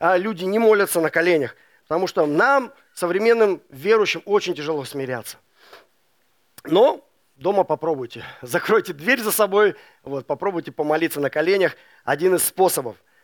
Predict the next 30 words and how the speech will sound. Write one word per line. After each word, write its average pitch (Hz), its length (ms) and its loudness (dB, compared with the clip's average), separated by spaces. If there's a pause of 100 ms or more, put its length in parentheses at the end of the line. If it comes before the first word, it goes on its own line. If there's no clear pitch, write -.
А, 131 300 -2 (920)
и 185 80 -10
посмотрите, 185 500 0
как 175 220 0
изменится 160 420 -2
ваша 143 220 -4
молитва 165 380 -2
и 147 40 0
ваше 139 380 -4 (220)
отношение 147 420 -4
к - 60 -12
себе 156 260 -4
и 175 40 4
отношение 139 460 -2
к 127 40 -12
Богу. 131 300 -2 (480)
Хорошо. 226 460 2 (120)
Итак, 208 380 0 (280)
о 180 120 0
чём 277 520 4
Павел 220 580 2 (440)
смиренно 240 760 4
молится 233 420 4
перед 208 300 0
Богом? 170 440 2 (360)
Шестнадцатый, 214 540 -2
семнадцатый 185 460 2
стих. - 280 -8
Он 208 160 4
говорит: 226 280 0